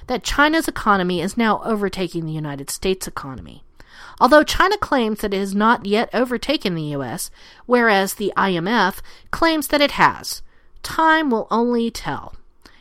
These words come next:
as we will s-, clearly see a bigger economy and eventually the new world superpower will emerge. The events leading up to the beginning of the rise of China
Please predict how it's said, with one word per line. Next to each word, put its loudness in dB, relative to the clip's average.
as 6
we 2
will 0
s-, -10
clearly -2
see -4
a 2
bigger 0
economy -2
and -4
eventually -2
the -6
new 2
world 0
superpower -2
will -2
emerge. 0
The 4
events 2
leading 2
up 0
to -10
the -4
beginning 0
of 0
the -2
rise -2
of -6
China -6